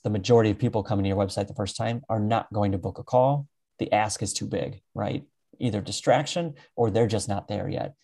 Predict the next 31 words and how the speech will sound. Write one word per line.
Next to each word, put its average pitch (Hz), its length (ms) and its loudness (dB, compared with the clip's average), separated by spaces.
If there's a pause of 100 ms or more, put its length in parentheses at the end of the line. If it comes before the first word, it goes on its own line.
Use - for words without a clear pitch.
(140)
And 110 100 -4
so - 100 0
you 110 140 2
also 117 340 4
have 110 240 -2
to 113 80 -6
be 139 260 2 (440)
offering 120 440 6
the 107 80 4
guide. 113 380 4
So 117 80 0
you 113 160 2
mentioned 113 320 0
the 107 60 -2
guide, 120 360 0
that's - 240 -2
what - 120 -4
you 107 100 0
need. 101 260 -2
You 120 80 0
need 120 120 4
a 113 60 6
lead 131 220 6
generator 127 600 -2
and 104 140 -2
then 104 100 2
an 104 140 -2
email 104 300 0
follow-up - 480 -4
system. - 360 -10 (720)
Um, - 400 -4